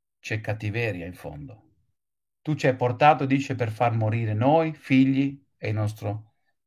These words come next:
bestiame." "Sei cattivo", è quello che stanno dicendo. Mettono in dubbio Dio, la sua bontà. Mosè li ricorda che la loro protesta,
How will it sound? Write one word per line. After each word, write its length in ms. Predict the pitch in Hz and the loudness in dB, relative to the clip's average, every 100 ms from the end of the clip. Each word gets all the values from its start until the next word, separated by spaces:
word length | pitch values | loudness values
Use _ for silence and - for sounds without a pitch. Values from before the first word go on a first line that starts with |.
| _ _ | _ _
bestiame." 680 | 107 104 - 113 98 87 - | -4 -4 -4 -2 0 -2 -6
"Sei 320 | - 202 220 | -2 2 4
cattivo", 840 | - 233 240 262 269 254 117 - _ _ _ _ - | 6 6 10 12 12 12 6 4 _ _ _ _ -10
è 120 | 135 | -2
quello 240 | 170 160 | 6 6
che 120 | 151 | 6
stanno 340 | 151 165 156 151 | 2 4 4 4
dicendo. 760 | 147 - 160 147 127 107 - _ _ _ _ _ _ _ _ _ _ _ | 0 0 2 4 4 2 -8 _ _ _ _ _ _ _ _ _ _ _
Mettono 340 | - 175 214 214 | 0 2 2 2
in 120 | 208 | 4
dubbio 640 | 226 254 196 170 151 131 - _ _ _ _ _ _ | 6 4 6 6 8 4 -4 _ _ _ _ _ _
Dio, 680 | 147 127 202 175 113 - _ _ _ _ _ _ _ _ _ _ | -2 4 6 6 4 -2 _ _ _ _ _ _ _ _ _ _
la 120 | - | -14
sua 240 | 110 - 185 | -8 2 4
bontà. 640 | 185 185 175 170 131 - _ _ _ _ _ _ _ _ _ _ _ _ _ _ _ _ _ _ _ | 6 4 6 4 2 -4 _ _ _ _ _ _ _ _ _ _ _ _ _ _ _ _ _ _ _
Mosè 280 | 135 151 202 | -2 2 4
li 100 | 170 | 4
ricorda 800 | 147 127 135 117 110 131 - _ _ _ _ _ _ _ _ _ - _ _ | 4 4 4 4 2 0 0 _ _ _ _ _ _ _ _ _ -20 _ _
che 100 | 127 | 2
la 100 | 123 | 6
loro 240 | 143 147 | 6 4
protesta, 960 | 120 127 127 113 147 147 - 117 107 - | 2 2 0 4 2 2 2 2 2 -6